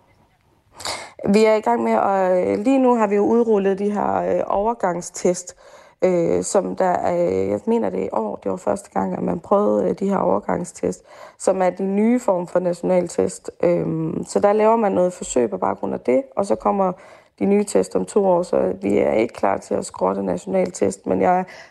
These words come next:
er enig med lytter i, at, øh, vi bliver nødt til at være skarpe på, hvad det er, vi skal bruge de test til. Jeg har selv stået med de test, og har nogle gange tænkt, hvad er det, det her egentlig skal føre til. Så, øh, så det er i hvert fald noget, jeg personligt også holder meget skarpt øje med.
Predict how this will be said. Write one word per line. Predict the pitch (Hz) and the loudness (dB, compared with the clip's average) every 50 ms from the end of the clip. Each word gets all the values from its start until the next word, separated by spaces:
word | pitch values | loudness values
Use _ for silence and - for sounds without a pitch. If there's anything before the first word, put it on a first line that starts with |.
| _ _ _ | _ _ _
er | 208 190 190 170 - - | -2 0 2 2 0 2
enig | - 196 226 254 277 320 302 254 | 2 4 4 6 6 6 6 4
med | 214 196 | 2 0
lytter | 196 190 208 226 240 - 226 208 | 0 0 0 0 2 2 2 2
i, | 196 202 208 202 202 - - | 0 0 -4 -4 -6 -6 -4
at, | - - 185 180 - - - | 0 0 0 0 -2 -2 0
øh, | 185 175 170 180 92 185 175 | 2 4 4 4 2 0 0
vi | 190 190 | -2 -4
bliver | 180 190 190 | 0 0 0
nødt | 180 196 208 220 214 | 2 2 0 0 0
til | - 214 202 196 - | 0 0 0 2 0
at | 190 190 | 0 0
være | 185 175 190 | 0 -2 -2
skarpe | 185 - - - - 202 220 220 208 | -4 -8 -4 -2 -2 -2 -2 -4 -6
på, | 196 - 196 196 185 | -4 -2 -2 -2 0
hvad | 175 180 180 - | 0 0 0 2
det | - | 2
er, | - - | 0 0
vi | 196 196 | 0 -4
skal | 196 - - 185 | -6 -6 -6 -4
bruge | 180 196 202 202 | 0 2 2 2
de | 196 202 | 0 -2
test | 190 - - 190 190 190 - | -4 0 0 0 0 -2 -4
til. | - 202 | -2 0
Jeg | 196 185 | 0 0
har | 180 | -2
selv | 180 - - 254 254 240 233 | -4 0 2 2 2 2 -2
stået | - - 220 214 220 220 | -4 -2 0 2 2 0
med | 214 | 0
de | 196 208 | -4 -4
test, | 202 - - 214 214 220 - - - - - - _ _ _ _ | -6 0 0 0 0 0 -6 -20 -20 -20 -20 -20 _ _ _ _
og | - 196 | -2 0
har | 190 | 0
nogle | 196 196 202 202 | 0 -2 -2 0
gange | 208 196 190 196 | -2 -2 -2 -4
tænkt, | 196 - - 202 196 180 190 | -6 -2 -2 -2 -2 -4 -4
hvad | 202 190 190 - - | -2 0 0 2 0
er | - 190 | 0 0
det, | 185 202 196 196 | 0 -2 -2 -2
det | 190 190 | -2 -2
her | 190 190 180 180 185 - - - - _ _ _ _ | 0 0 -2 -2 -4 -6 -14 -20 -20 _ _ _ _
egentlig | - 220 208 196 180 170 170 | 2 2 2 2 -2 -4 -4
skal | - - - 170 | -4 -4 -6 -2
føre | - 175 175 180 180 | 0 0 2 2 0
til. | - - - - 180 | -2 -4 -4 -4 -4
Så, | - - - | -4 -2 0
øh, | 180 175 170 170 170 180 | 2 2 2 2 0 -2
så | 175 - 175 175 - _ _ _ | -2 -4 -6 -8 -8 _ _ _
det | 220 220 226 220 208 | 4 6 6 6 6
er | 190 | 4
i | 180 | 4
hvert | 185 185 185 185 | 2 2 0 -2
fald | - 190 185 | -4 -2 0
noget, | 185 185 190 | 0 2 0
jeg | 185 180 | 0 0
personligt | - 190 - - 208 196 180 175 | -2 -4 -2 0 0 0 2 0
også | 175 175 - | 0 0 -2
holder | - 175 175 | -2 -2 -2
meget | 165 170 175 190 202 | 0 0 -2 -2 -2
skarpt | - _ - 185 175 175 - | -8 _ -4 -4 -4 -2 -2
øje | 170 170 170 175 | -2 -2 -2 -2
med. | 175 175 | -4 -6